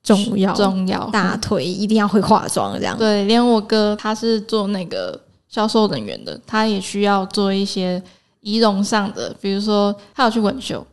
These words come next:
Speaker 2: 有时候场合需要的话，他也需要打个粉底，然后或是一些修容这样子，
Speaker 1: 所以现在男生
Speaker 2: 修饰一下。
Speaker 1: 其实也是需要化妆的。
Speaker 2: 对，非常的需要。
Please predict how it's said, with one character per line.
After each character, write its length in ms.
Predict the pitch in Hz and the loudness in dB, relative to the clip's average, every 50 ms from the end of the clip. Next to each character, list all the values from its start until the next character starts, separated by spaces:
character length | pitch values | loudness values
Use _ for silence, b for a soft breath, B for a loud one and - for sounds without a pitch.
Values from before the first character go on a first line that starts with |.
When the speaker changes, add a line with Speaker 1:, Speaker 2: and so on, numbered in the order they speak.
| _ _ _ | _ _ _
Speaker 2:
有 120 | 214 202 | -8 -6
时 80 | 202 220 | -4 -2
候 220 | 214 220 226 220 | 0 0 0 0
场 240 | 214 - - 202 202 | -2 -4 -4 -2 -2
合 100 | 202 196 | 0 -2
需 180 | 190 - - 214 | -2 -2 0 0
要 120 | 214 202 | 0 0
的 80 | 196 196 | 0 -2
话， 180 | - 208 208 | -2 -2 -2
他 140 | 208 202 202 | 0 -2 -2
也 60 | 196 | -2
需 80 | 196 196 | 0 -2
要 80 | 202 196 | -2 -2
打 120 | - - | -2 -4
个 80 | - - | -6 -8
粉 280 | - - - - - - | -12 -14 -12 -12 -12 -14
底， 200 | - 95 - - - | -14 -16 -16 -12 -8
然 160 | - 190 190 | -6 -4 -2
后 100 | 185 196 | -2 0
或 80 | 196 202 | -2 -2
是 240 | - 202 196 190 190 B B B B B B | 0 0 -2 -2 -2 B B B B B B
一 100 | 220 202 | -8 -6
些 360 | 190 - 196 190 185 185 185 185 B B - | -2 -2 0 0 2 0 0 -2 B B -10
修 360 | - - - - 208 202 208 | -10 -6 -2 0 0 2 2
容 240 | 202 196 - - - | 0 0 -2 -6 -8
这 80 | 165 | -8
样 160 | - - 208 | -8 -8 -10
子， 100 | 202 - | -10 -6
Speaker 1:
所 140 | - - 240 | 0 2 2
以 60 | 220 | 2
现 200 | 196 190 233 226 | 4 4 4 4
在 120 | 226 226 220 | 4 4 4
男 260 | 214 208 190 196 202 | 4 4 4 2 2
生 260 | - - 214 208 214 | 2 2 2 2 2
Speaker 2:
修 80 | 214 - | 2 0
饰 80 | - | -2
一 40 | 196 | -2
下。 0 | |
Speaker 1:
其 0 | |
实 180 | 196 - - 202 | -2 2 2 2
也 100 | 160 190 | 2 2
是 160 | - - 175 | 2 0 0
需 180 | - - - - | 0 -2 -2 -2
要 80 | - | -4
化 220 | - - - - - | -4 -4 -4 -6 -6
妆 320 | - - - - - - | -6 -8 -8 -8 -8 -8
的。 140 | - - - - _ _ | -8 -10 -10 -12 _ _
Speaker 2:
对， 280 | 202 175 110 - 226 - - | -8 -8 -8 -10 -12 -16 -4
非 160 | - 247 254 | -2 0 0
常 220 | 262 - 220 208 | 2 2 2 2
的 180 | 233 233 - 220 | 2 2 0 -2
需 300 | - - - 247 202 196 - | -4 -4 -2 -2 -2 0 0
要。 200 | 202 202 214 226 | -2 -2 -2 -6